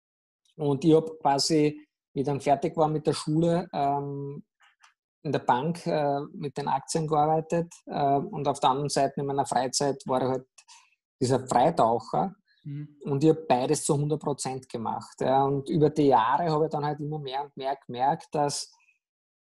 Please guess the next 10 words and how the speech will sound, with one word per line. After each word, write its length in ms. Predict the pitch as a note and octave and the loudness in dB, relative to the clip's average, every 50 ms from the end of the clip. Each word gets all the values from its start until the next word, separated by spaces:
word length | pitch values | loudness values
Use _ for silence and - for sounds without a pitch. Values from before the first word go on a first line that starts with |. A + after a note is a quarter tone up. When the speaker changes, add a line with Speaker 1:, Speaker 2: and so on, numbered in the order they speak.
| _ _ _ _ _ _ _ - | _ _ _ _ _ _ _ -8
Speaker 1:
diese 180 | - C3+ C#3 C3 | -4 -2 -2 -2
Finanzdienstleistung 1400 | - - C#3+ C3 B2 B2 C#3+ D3 - - - D#3 D#3+ D3 - - D#3 C3+ B2+ C#3 C#3+ C3+ - - D#3+ D3 C#3+ | -2 -2 -2 0 0 0 0 -2 -4 -2 -2 -2 -2 -2 -2 0 4 4 4 4 2 0 -2 -4 -4 -4 -2
jetzt 320 | C#3+ C#3+ C#3 - - - - | -4 -4 -2 -4 -6 -4 -4
nicht, 420 | D3 D3 D#3 D#3 - - - _ _ _ _ _ _ _ _ _ _ _ _ _ _ _ _ _ _ _ _ _ _ _ _ - | -2 0 -2 -2 -2 -6 -16 _ _ _ _ _ _ _ _ _ _ _ _ _ _ _ _ _ _ _ _ _ _ _ _ -8
es 120 | C3+ B2 | -4 -2
ist 100 | - - | 0 2
zwar 140 | - D3 C3+ | 4 4 4
eine 100 | B2+ - | 4 4
geile 320 | - B2 A2+ B2 C#3+ D3+ D3 | 0 -2 0 0 0 0 2
Welt, 320 | D#3 E3+ G3 C#4+ - | 2 2 0 -2 -6